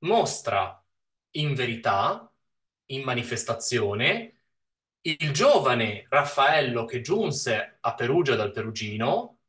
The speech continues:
accompagnato dall'arcangelo che gli faceva da custode, che appunto è Rafael, o arcangelo Raffaele.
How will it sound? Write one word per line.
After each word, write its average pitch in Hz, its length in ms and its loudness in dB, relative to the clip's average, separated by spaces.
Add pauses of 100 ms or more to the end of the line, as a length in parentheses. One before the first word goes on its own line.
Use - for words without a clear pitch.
accompagnato 151 1200 -2
dall'arcangelo 110 1200 -2 (140)
che 131 100 0
gli 113 120 -2
faceva 113 360 0
da 110 120 0
custode, 110 720 -4
che 147 120 0
appunto 95 540 -4
è 98 220 0
Rafael, - 680 0 (480)
o 113 120 2
arcangelo 104 540 -2
Raffaele. 92 720 -4